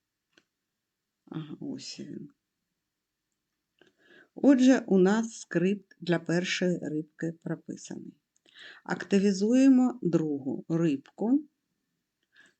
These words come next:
Почне вона у нас рухатися те ж саме, коли натиснуто прапорець. Обираємо блок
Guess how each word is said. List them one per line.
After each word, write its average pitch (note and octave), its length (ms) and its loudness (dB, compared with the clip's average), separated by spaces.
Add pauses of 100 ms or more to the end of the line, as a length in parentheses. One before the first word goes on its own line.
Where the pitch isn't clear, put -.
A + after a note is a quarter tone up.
(1500)
Почне F3+ 460 2
вона D#3 320 -4
у D3+ 40 -6
нас D#3 280 -6
рухатися - 640 -8
те - 160 -4
ж - 140 -4
саме, E3 600 -4
коли F#3 240 2
натиснуто D#3 680 -2
прапорець. D3 920 -12 (680)
Обираємо E3+ 800 4
блок D3+ 500 -6